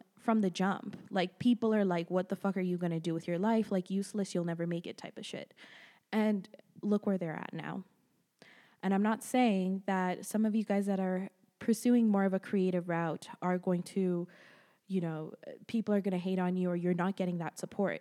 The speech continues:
I'm, some of you guys are, and that's amazing. But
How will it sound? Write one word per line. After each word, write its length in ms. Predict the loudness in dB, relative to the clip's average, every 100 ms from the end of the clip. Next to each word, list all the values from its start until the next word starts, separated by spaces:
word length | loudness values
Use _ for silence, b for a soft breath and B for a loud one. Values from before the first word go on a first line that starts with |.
| -4
I'm, 280 | -4 -4 -6 -16
some 240 | -2 2
of 80 | 2
you 100 | 2
guys 220 | 0 -2 -4 -2
are, 320 | -2 -2 -4
and 100 | -2
that's 220 | -2 0
amazing. 560 | -2 0 -2 -6 -12 -14 b b b b b
But 300 | 2 2